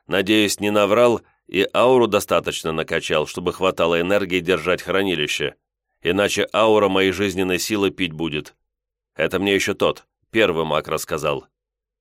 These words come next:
Хотя магёныш ловко работал, я это отметил.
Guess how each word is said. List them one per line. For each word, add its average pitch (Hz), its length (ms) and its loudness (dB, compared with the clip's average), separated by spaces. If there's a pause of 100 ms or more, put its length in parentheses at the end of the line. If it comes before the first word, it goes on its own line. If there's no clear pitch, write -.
(140)
Хотя 98 340 -2
магёныш 143 560 2
ловко 95 360 0
работал, 85 580 0 (260)
я 82 240 0
это 98 220 0
отметил. 73 580 -4